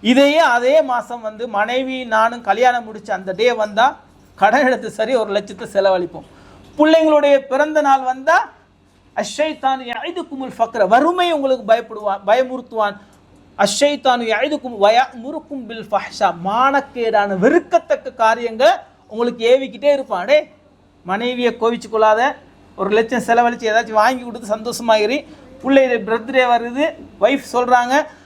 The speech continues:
அல்ல அங்க போவோம் இங்க போவோம் என்று வருது, என்ன காசே இல்லைன்னு வைங்களேன், கடன் வாங்கியாவது ஏதாவது பண்ணியாவது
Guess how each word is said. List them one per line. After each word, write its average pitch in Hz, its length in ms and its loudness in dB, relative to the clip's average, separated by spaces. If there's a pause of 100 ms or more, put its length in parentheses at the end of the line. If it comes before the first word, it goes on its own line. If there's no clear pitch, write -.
அல்ல 233 180 2
அங்க 269 280 0
போவோம் 262 340 2
இங்க 262 220 -4
போவோம் 269 200 -2
என்று 254 240 -4
வருது, 277 260 -4 (260)
என்ன 294 540 2
காசே 302 560 2 (120)
இல்லைன்னு 339 300 2
வைங்களேன், 277 340 0 (460)
கடன் 254 400 2
வாங்கியாவது 202 680 -2
ஏதாவது 277 500 4
பண்ணியாவது 262 760 -2